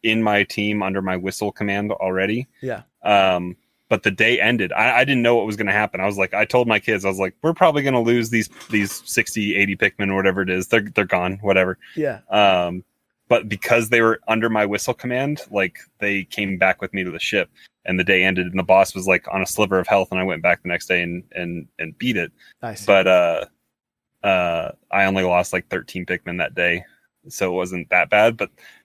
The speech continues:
Speaker 1: they, they, they don't see the end of the day as very chill and relaxing. They're, they're very worried about it, and they, they wanna get back to the ship. <laughs>
Speaker 2: Yeah, I left twenty on accident. I was like, "Well, I didn't know. I didn't know the onions had to combine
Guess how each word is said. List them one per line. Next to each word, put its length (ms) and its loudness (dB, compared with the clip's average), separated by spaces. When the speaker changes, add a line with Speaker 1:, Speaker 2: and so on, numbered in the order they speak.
Speaker 1:
they, 180 2
they, 320 0
they 200 0
don't 300 0
see 140 -4
the 180 -4
end 120 -2
of 80 -10
the 80 -6
day 200 2
as 120 -2
very 280 -2
chill 360 0
and 100 -4
relaxing. 500 2
They're, 200 2
they're 180 -2
very 260 2
worried 320 0
about 240 0
it, 120 -2
and 80 -8
they, 180 -2
they 140 0
wanna 200 0
get 180 -6
back 180 -2
to 100 -20
the 80 -14
ship. 320 -6
<laughs> 840 -12
Speaker 2:
Yeah, 320 4
I 180 4
left 300 2
twenty 380 0
on 160 -2
accident. 520 -6
I 100 0
was 180 0
like, 260 -2
"Well, 420 -4
I 140 4
didn't 240 0
know. 440 0
I 140 2
didn't 200 -2
know 160 2
the 140 2
onions 380 0
had 160 4
to 40 -2
combine 600 -2